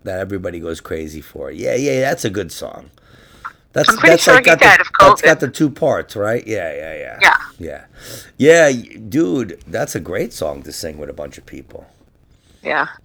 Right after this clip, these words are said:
Speaker 1: Wow.
Speaker 2: I'm pretty sure he died of covid, ironically. He was an anti-vaxxer.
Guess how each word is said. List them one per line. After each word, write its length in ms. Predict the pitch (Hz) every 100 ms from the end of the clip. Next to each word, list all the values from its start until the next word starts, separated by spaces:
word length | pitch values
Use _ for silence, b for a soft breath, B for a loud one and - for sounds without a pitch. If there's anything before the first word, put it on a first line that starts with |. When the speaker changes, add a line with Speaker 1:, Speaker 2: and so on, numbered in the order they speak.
| _ _ _ - B 80
Speaker 1:
Wow. 100 | 95
Speaker 2:
I'm 80 |
pretty 180 | 135 415
sure 260 | - 339 302
he 140 | 269
died 240 | 254 240 220
of 60 | -
covid, 340 | - 208 156 -
ironically. 560 | 151 151 165 160 175
He 60 | 180
was 120 | 190
an 120 | 185 -
anti-vaxxer. 960 | 180 180 170 151 156 147 - - 170